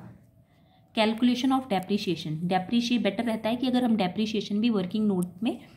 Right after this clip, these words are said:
कैलकुलेट कर लें, ठीक है। रिटन डाउन वैल्यू मेथड से ये कैलकुलेट किया है और डेप्रिसिएशन हमेशा कैश प्राइस पे ही कैलकुलेट किया जाता है। कै-, कैश प्राइस कितना दिया है, इलेवन फिफ्टी,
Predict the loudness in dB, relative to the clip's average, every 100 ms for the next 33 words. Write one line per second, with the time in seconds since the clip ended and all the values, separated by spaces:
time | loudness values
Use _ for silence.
0 | -20 -20 -6 0 2 2 4 4 2 -4
1 | -6 -10 -14 -20 -20 -20 -20 -10 -4 0
2 | 0 2 4 4 4 2 0 -2 -4 -6
3 | -6 -4 -4 -4 -6 -4 -4 -2 -2 0
4 | 0 -2 -8 -10 -10 0 2 2 0 -6
5 | -10 -10 -10 -2 -2 2 0 2 2 2
6 | 4 2 2 0 2 2 2 0 -2 0
7 | 0 2 4 4 4 2 2 2 0 -6
8 | -6 -8 -10 -12 -14 -20 -20 -20 _ -6
9 | -4 -6 -10 -4 -4 -2 0 0 0 -2
10 | 0 2 2 2 4 4 2 0 -6 -6